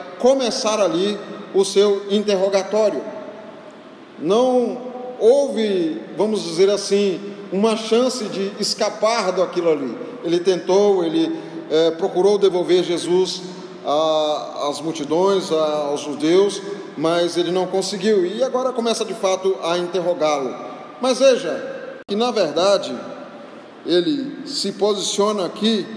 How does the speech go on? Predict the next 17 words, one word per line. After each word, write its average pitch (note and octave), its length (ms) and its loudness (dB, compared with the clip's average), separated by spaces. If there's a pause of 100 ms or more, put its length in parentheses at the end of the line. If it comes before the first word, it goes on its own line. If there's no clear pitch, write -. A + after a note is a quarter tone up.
(680)
nunca C4 480 2
como A3+ 600 2 (200)
resolver G#3 840 6
o E3+ 140 -2
problema, F3 800 2 (680)
ah, - 140 -6 (340)
ali D#3+ 400 0 (100)
em F3 200 4
questão. E3 560 -2 (1160)
Não C#4+ 180 2
sendo B3+ 320 2
um A3 440 2
defensor F#3 580 2
de E3 100 -8
Pilatos, D3+ 560 0
nós G3 220 -2
devemos G#3 420 -2